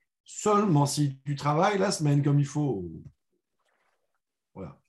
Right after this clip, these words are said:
Ça, messieurs, c'est une leçon de vie. On peut pas,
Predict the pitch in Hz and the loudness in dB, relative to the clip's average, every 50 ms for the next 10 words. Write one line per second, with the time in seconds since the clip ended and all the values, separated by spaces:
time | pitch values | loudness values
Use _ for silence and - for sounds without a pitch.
0 | _ - - - 208 214 220 220 - 151 143 139 - 156 160 170 175 170 - - | _ -10 -6 0 2 2 2 2 0 -4 -4 -4 0 4 6 6 6 4 2 -6
1 | - _ _ _ - _ _ - - 151 156 147 151 143 - - 139 127 117 92 | -14 _ _ _ -20 _ _ -2 2 4 6 6 6 6 4 2 -2 -2 -2 -4
2 | 82 73 - _ _ - - - - _ _ _ _ _ _ _ _ _ _ _ | -4 -8 -12 _ _ -20 -20 -20 -20 _ _ _ _ _ _ _ _ _ _ _
3 | _ _ _ _ _ _ _ _ _ _ _ _ _ _ 180 196 170 175 208 185 | _ _ _ _ _ _ _ _ _ _ _ _ _ _ -2 0 4 4 4 4
4 | - 180 156 123 92 - - - | 6 4 4 4 2 0 -6 -12